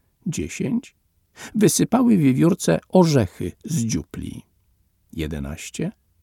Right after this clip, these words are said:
założyły śpiącemu rysiowi obroże z dzwonkiem na szyję. Dwanaście, odwiązały liny od zacumowanych na brzegu strumienia łódek. Pomoc chochlikom.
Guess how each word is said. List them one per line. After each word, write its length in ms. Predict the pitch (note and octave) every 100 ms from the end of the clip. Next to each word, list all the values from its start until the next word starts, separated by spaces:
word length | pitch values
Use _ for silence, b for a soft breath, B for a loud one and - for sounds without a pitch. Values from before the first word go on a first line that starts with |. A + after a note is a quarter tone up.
| _ B B
założyły 520 | G3+ D#3 E3 E3 A#3+ G#3+
śpiącemu 540 | - C3+ B2+ G#3+ F#3+
rysiowi 360 | C3 G3 C#3+ G3+
obroże 580 | G3 F3 A3 B3+ C3+ G#2
z 180 | A#2 A#2
dzwonkiem 600 | A#2 A#2 F#2 - G2+ G2+
na 140 | G2
szyję. 580 | - - - - - - - _ _ _ _ _ _ -
Dwanaście, 840 | - F3+ D#2+ C#2+ - - - F3 - _ _ _ _ _ _ _ _ -
odwiązały 640 | D3+ E3 F3+ F3 G3+ F#3
liny 460 | E3+ E3+ C#3+ A2 A2
od 180 | C#3+ C3
zacumowanych 920 | D#3+ B2 - C#3 A#2 A2+ F#3 A3 E3+
na 140 | E3+ C#3
brzegu 440 | D3+ D#3 D#3 C3
strumienia 640 | - - B2+ A2 F#2 F2 E2
łódek. 800 | F#2 E2 D#2+ - - _ - _ _ _ _ _ _ _ _ _ _ _ -
Pomoc 480 | F3 F#3 E3+ -
chochlikom. 720 | - - - C#2+ - - -